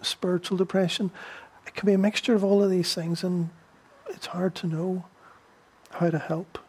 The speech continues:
how to advise. The point is, sometimes people suffer depression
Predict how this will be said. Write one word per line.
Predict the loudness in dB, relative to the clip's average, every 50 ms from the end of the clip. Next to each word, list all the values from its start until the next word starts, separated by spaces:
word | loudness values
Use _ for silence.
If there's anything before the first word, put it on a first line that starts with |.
| _ _ _ _ -4
how | -2 -2 0
to | 0 0
advise. | 0 0 -2 -6 -8 -8 -8 -10 -12 -12 -12 -14 -14 -16 _ _ _ _ _ _ _ _ _ _ _ _ _ _ _ _ _ _ _ _ _ _ _ _ _ -20 -20 -16 -16 -16 -16 -16 -18 -20 -4 -2
The | 0
point | 2 4 4 6 6 6
is, | 6 6 4 4
sometimes | 2 2 2 2 4 4 4 4 2 2
people | 0 2 2 2 4 2
suffer | 2 4 2 2 2 0 2 2
depression | 2 2 2 0 0 0 0 0 0 2 0 0